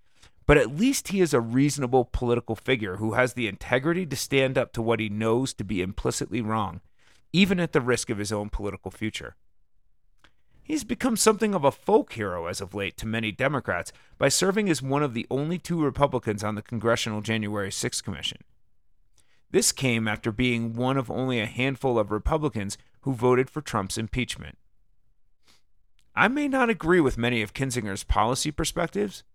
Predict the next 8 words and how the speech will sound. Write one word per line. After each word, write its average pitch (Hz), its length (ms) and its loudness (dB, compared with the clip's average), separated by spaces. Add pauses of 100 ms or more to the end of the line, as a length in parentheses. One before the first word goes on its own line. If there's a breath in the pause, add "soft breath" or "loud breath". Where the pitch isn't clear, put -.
(580)
but 135 80 4
I 151 100 4
know 160 260 6
he 208 120 4
puts - 320 4
country - 520 -4
before 113 440 2
self - 580 -2